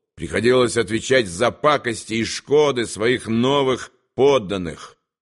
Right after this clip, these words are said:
что премного осложняло и без того трудное дело подчинения Вечевой Республике.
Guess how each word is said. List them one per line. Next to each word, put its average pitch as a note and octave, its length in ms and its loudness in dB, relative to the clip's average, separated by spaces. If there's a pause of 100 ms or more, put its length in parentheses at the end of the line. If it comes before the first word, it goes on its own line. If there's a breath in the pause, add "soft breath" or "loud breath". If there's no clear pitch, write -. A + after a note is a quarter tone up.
(140)
что A2 340 0
премного A#2+ 920 2
осложняло A#2 1000 -2
и G#2 60 2
без F#2 280 -6
того G#2 360 0
трудное A2 560 -2
дело A2+ 420 2
подчинения G#2 960 -2 (160)
Вечевой G2+ 560 0
Республике. E2+ 880 -4